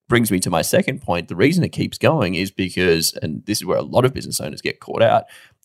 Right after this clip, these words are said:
is this desperation to go and find somebody now because I needed them yesterday. And then they become reliant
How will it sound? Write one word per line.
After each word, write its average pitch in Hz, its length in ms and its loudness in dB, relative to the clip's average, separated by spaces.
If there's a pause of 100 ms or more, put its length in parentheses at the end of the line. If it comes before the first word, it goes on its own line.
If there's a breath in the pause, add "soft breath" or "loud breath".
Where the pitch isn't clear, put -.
(100)
is 98 320 4
this - 220 -2
desperation 98 760 2
to - 80 -10
go 87 140 -2
and 76 100 -6
find 104 600 2
somebody 87 640 0
now 80 640 -2
because 82 440 0
I 95 80 0
needed 87 280 -2
them 71 160 -6
yesterday. - 580 -2 (600)
And 104 200 2
then 107 120 2
they 98 120 -2
become 98 340 -2
reliant 87 640 -2